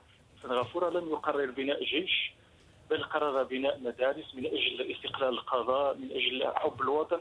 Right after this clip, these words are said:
لأن لد-، الصين كان لديها جيش في السابق وكان لديها كل شيء، ولكن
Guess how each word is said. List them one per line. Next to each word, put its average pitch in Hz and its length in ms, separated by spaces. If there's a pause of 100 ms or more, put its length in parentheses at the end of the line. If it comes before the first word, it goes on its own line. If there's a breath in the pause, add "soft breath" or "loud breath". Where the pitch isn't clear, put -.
لأن 190 280
لد-، - 260 (300 loud breath)
الصين 151 680
كان 143 200
لديها 123 440
جيش 123 340
في 123 60
السابق 135 520
وكان 127 300
لديها 127 440
كل 123 200
شيء، 180 240
ولكن 151 280